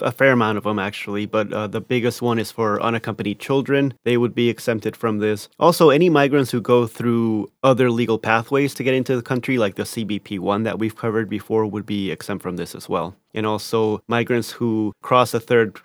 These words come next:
country and apply for asylum there, like, let's say somebody from Honduras crosses through Mexico,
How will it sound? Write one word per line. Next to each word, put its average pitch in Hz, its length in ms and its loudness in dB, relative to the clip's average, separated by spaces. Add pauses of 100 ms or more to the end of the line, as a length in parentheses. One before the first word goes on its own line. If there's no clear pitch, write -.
(100)
country 135 420 0
and 110 120 0
apply 113 260 2
for 101 140 -4
asylum 113 460 -2
there, 123 120 2
like, 104 180 0
let's 110 200 -6
say 113 120 -2
somebody 104 360 -4
from 95 540 -6 (120)
Honduras 117 580 2
crosses 113 460 -2
through 113 180 -4
Mexico, 107 680 -2